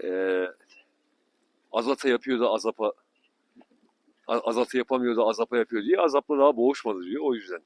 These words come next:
Daha Azap'ın kim olduğunu tam tanımadı. Ama her zaman söylüyorum.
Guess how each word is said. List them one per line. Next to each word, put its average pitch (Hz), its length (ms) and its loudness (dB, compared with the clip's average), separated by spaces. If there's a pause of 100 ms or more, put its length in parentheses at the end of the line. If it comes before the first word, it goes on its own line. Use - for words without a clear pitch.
(1040)
Daha 87 200 -4
Azap'ın 104 420 -6 (120)
kim 104 200 -12
olduğunu 107 320 -4
tam 131 220 -6
tanımadı. 123 480 -4 (1900)
Ama 104 180 -8
her 110 100 0
zaman 110 280 -4
söylüyorum. 127 540 -2